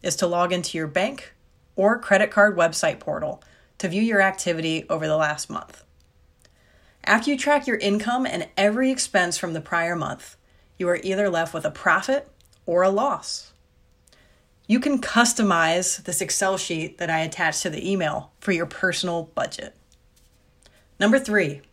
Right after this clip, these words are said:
review your spending habits and adjust moving forward. So <laughs> after you complete your first month of tracking income minus expenses, you'll probably be hit with a shocking reality. I know I was.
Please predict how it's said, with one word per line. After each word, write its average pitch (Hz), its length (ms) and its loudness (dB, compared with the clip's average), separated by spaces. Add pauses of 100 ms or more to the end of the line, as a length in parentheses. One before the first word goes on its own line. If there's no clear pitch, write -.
(920)
review 202 320 2
your 269 200 2
spending 190 380 0
habits 160 520 0
and 175 100 -6
adjust 160 540 -2 (100)
moving 160 440 -4
forward. 196 640 -6 (880)
So - 260 0
<laughs> - 20 -6
after 262 300 4
you 262 60 4
complete 220 320 4
your 185 100 -2
first 175 300 -4
month 165 240 -4
of 151 80 -8
tracking 156 460 -4
income 180 440 -4
minus 165 320 -2
expenses, 175 640 -4 (680)
you'll 196 140 0
probably 269 640 4
be 220 140 2
hit 196 220 0
with 180 100 -8
a 160 60 -6
shocking 170 500 0
reality. - 540 -4 (180)
I 185 120 4
know 202 120 6
I 175 200 6
was. - 420 -6